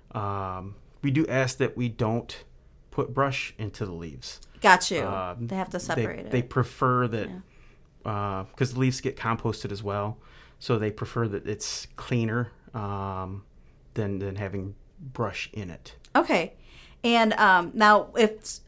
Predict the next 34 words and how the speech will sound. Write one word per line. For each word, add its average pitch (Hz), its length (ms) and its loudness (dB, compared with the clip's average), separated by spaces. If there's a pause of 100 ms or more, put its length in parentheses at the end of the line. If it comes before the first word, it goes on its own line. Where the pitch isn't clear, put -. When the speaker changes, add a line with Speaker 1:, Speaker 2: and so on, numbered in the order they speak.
(520)
Speaker 2:
I 208 160 10
wanted 214 380 6
to 202 80 2
bag 170 460 8
my 247 200 6
leaves, 277 500 0
am 196 160 0
I 185 180 4
able 202 240 2
to, 190 280 0
like, 185 260 -2 (260)
bag 170 300 4
my 294 180 2
leaves? 311 720 -6 (220)
Speaker 1:
Uh, 73 200 -16 (500)
it's - 140 -6
definitely 139 720 2
doable. 139 540 4 (100)
Um, 120 200 4
Speaker 2:
Okay. 214 300 0
Speaker 1:
we, 127 200 -2
we 117 120 0
can 120 160 2
take 113 300 -4
bag 113 280 0
leaves. 120 500 0
Um, 98 380 -6 (440)
typically, 139 280 2
that's 127 180 2
more 127 200 4
for 127 200 0
our 110 100 2
spring 117 460 -2 (600)
cleanup, 131 540 0